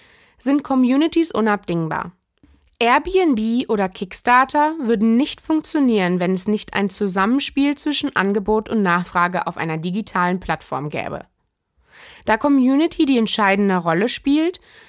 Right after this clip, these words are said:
ist es nicht verwunderlich, dass Unternehmen wie Uber, Lyft, Mozilla, aber eben auch Kickstarter und Airbnb nicht nur Community Management mit selbstständigen Teams von teilweise Hunderten von Mitarbeitern,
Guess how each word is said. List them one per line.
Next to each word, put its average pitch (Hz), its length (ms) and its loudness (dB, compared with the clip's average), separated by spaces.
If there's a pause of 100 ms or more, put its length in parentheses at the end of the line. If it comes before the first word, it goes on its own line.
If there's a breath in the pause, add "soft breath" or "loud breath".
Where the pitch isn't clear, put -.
(100)
ist 262 200 -4
es 285 120 -2
nicht 320 220 0
verwunderlich, 269 640 2
dass 214 160 -2
Unternehmen 202 560 2
wie 180 120 -2
Uber, 254 500 2
Lyft, - 580 -4
Mozilla, 262 600 0
aber 208 180 0
eben 311 160 2
auch 302 160 0
Kickstarter 302 520 0
und 277 140 -2
Airbnb 262 760 0 (460 soft breath)
nicht 285 240 -2
nur 247 140 0
Community 208 520 2
Management 185 560 -2
mit 170 140 -6
selbstständigen 170 640 -4
Teams 185 420 -2
von 160 360 -4 (100)
teilweise 214 540 0
Hunderten 294 480 0
von 208 180 -2
Mitarbeitern, 185 720 -2